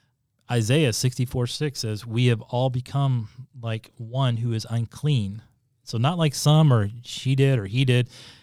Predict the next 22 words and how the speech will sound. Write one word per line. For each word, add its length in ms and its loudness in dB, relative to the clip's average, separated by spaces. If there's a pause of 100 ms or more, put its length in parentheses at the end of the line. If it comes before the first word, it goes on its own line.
(220)
We 260 -2
have 300 -2 (140)
all 520 -2 (200)
become 600 -6 (140)
like 220 -8
one 300 -2
who 100 2
is 120 0
unclean, 600 -2 (400)
and 180 -8
all 320 -2
of 120 2
our 120 -2
righteous 400 -4
deeds 460 -6
are 120 -10
like 200 -6
a 60 -6
polluted 480 -4
garment. 400 -6
And 120 -2
so 260 0